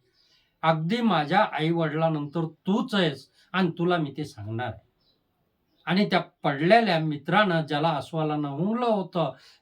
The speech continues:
त्यानं आपल्या मित्राला सांगितलं की अस्वलानं मला एक सल्ला दिला, एक कानमंत्र दिला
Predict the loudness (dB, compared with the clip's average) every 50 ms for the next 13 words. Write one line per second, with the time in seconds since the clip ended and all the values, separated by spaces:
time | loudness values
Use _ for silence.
0 | _ 0 2 2 2 2 2 -2 -2 -4 -8 _ _ _ _ -4 -4 -2 0 2
1 | 2 2 2 0 -4 -4 -4 -4 -4 -6 -8 -8 -8 -8 -8 -8 -10 -8 -6 -6
2 | -6 -6 -6 -6 -8 -6 -8 -10 -8 -4 0 0 0 0 0 -2 -2 -2 -2 -4
3 | -4 -6 -6 -8 -8 -10 -14 -12 -8 -8 -4 0 0 0 0 0 -2 -4 -2 -2
4 | -4 -4 -6 -10 _ _ _ _ _ _ _ -2 -2 -2 -2 -4 _ -4 0 0
5 | 0 0 -2 -2 -2 -2 -2 -2 -2 -2 -2 -2 -2 -2 -2 -4